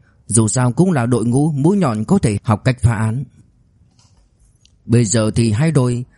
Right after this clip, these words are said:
chỉ có mình Cao Đông bị đá khỏi đội, thoáng cái bị điều xuống đồn công an. Lại là đồn công an Giang Miếu cách huyện hơn bốn mươi ki-lô-mét. Đây đúng là làm người ta rất buồn bực. Trời càng lúc càng nắng,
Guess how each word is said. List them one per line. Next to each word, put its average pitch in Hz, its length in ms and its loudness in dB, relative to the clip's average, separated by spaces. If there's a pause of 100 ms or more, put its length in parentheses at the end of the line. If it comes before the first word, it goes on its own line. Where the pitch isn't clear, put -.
(140)
chỉ 131 120 0
có 196 140 2
mình 127 340 2 (160)
Cao 127 140 4
Đông 123 320 0
bị 113 120 -2
đá 139 240 0
khỏi 131 140 2
đội, 110 340 -2 (360)
thoáng 127 200 2
cái 160 200 0
bị 147 160 0
điều 131 220 2
xuống 156 260 2
đồn 107 180 0
công 123 160 0
an. 123 260 -2 (720)
Lại 131 220 0
là 139 160 0
đồn 143 260 2
công 175 180 0
an 175 160 0
Giang 170 260 0
Miếu 170 360 0
cách 220 180 0
huyện 117 200 2
hơn 127 260 0
bốn 139 180 2
mươi 160 140 2
ki-lô-mét. 117 420 0 (400)
Đây 160 160 2
đúng 202 200 2
là 139 160 2
làm 120 220 2
người 107 120 2
ta 123 240 2
rất - 220 0
buồn 110 180 4
bực. 90 160 2 (1000)
Trời 113 160 4
càng 104 200 0
lúc 131 260 4
càng 101 240 2
nắng, 117 280 0